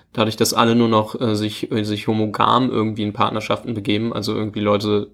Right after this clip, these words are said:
also kommen immer Leute zusammen, die irgendwie statusgleich sind, gleich schön sind und irgendwie, äh, auch noch ähnliche Interessen haben. Das scheint ja auch wichtig zu sein, ähnliche Interessen, ne? Kann man das nicht bei diesen,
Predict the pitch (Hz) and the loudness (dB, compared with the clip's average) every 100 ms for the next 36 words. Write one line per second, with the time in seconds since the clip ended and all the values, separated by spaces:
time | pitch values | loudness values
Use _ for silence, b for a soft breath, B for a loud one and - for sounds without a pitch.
0 | _ - 107 107 101 117 110 107 107 110 | _ -6 -2 -2 0 2 2 4 6 6
1 | 113 107 107 107 107 107 110 107 101 - | 4 0 0 2 2 2 0 -2 -2 0
2 | 113 143 - 123 123 123 131 123 - 104 | 0 0 0 2 2 2 0 0 0 -2
3 | - 113 113 117 120 120 - 113 110 107 | 0 0 2 4 2 2 -2 -4 -4 -4
4 | 110 110 113 107 107 B B B B B | -4 -2 -2 -2 -4 B B B B B
5 | - 107 104 107 110 104 131 123 117 110 | -6 -2 0 2 0 4 6 6 4 0
6 | - 127 123 107 101 101 104 131 123 120 | 0 -2 0 -2 0 0 0 0 2 2
7 | 131 123 - 107 - 107 104 110 131 127 | 2 2 -2 -4 -4 -2 0 2 2 2
8 | 120 - 127 110 107 131 139 135 123 131 | -2 0 -2 -2 -2 -2 0 0 0 0
9 | - 120 117 117 | 2 2 2 -4